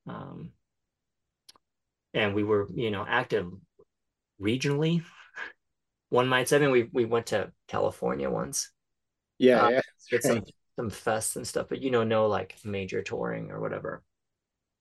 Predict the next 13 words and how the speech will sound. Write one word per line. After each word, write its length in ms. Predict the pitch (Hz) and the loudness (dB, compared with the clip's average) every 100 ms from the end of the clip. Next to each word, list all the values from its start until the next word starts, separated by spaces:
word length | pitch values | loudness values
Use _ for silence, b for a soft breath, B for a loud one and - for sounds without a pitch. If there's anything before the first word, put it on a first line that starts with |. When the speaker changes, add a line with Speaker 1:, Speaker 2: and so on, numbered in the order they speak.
| _ - | _ -10
Speaker 2:
Yeah, 260 | 110 104 131 | 2 6 8
we 100 | 131 | 8
Speaker 1:
Um, 60 | |
Speaker 2:
mainly 280 | 135 143 147 | 6 6 6
played 320 | - 139 113 | 6 8 8
every 600 | - 117 113 110 104 104 - | 8 2 2 2 2 0 -6
Chicago 560 | - 107 104 98 92 | -6 -4 0 0 0
suburb 560 | 87 - 90 87 80 78 - _ - | -2 0 0 -2 -6 -10 -18 _ -8
one 240 | 104 92 87 | -4 -2 -2
at 80 | |
a 40 | 82 | -6
time. 440 | - 85 78 78 - _ _ - | -6 -8 -8 -12 -16 _ _ -2
Speaker 1:
Yeah. 220 | 104 | 0